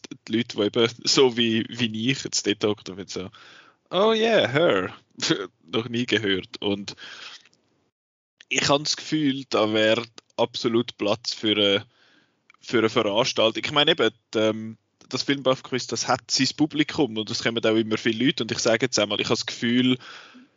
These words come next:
das Durchschnittsalter dort ist teilweise relativ hoch. Es hat auch ältere Leute dort, also nicht irgendwie, ich rede jetzt nicht von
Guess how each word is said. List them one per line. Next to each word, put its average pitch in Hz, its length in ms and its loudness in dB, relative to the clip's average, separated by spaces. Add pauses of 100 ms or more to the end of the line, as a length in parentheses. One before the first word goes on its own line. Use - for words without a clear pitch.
(160)
das - 160 -6
Durchschnittsalter 131 960 2
dort 117 240 2
ist 113 200 -4
teilweise 110 420 2
relativ 107 460 -2
hoch. 90 420 -6 (100)
Es - 140 -6
hat 110 120 2 (600)
auch 104 220 -4
ältere 135 500 2
Leute 131 300 0
dort, 123 180 2
also 101 220 -6 (1000)
nicht 120 200 -2
irgendwie, 120 320 2
ich 107 120 -2
rede 104 200 2
jetzt - 160 -4
nicht 113 160 -2
von 113 340 2